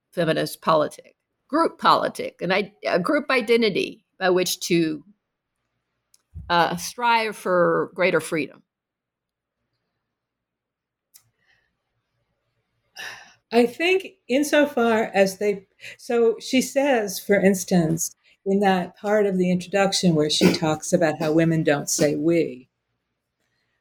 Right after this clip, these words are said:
Speaker 2: what she says right after that is she says,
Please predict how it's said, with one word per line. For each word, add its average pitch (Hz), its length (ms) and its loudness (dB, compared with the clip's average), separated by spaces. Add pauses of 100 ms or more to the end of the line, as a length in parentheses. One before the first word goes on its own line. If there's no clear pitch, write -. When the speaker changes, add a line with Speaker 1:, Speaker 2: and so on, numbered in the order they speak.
(440)
Speaker 2:
what 190 180 4
she 220 120 -2
says 208 300 0
right 190 300 2
after 247 420 0
that 139 440 -2
is 165 200 4
she 175 200 2
says, 156 680 0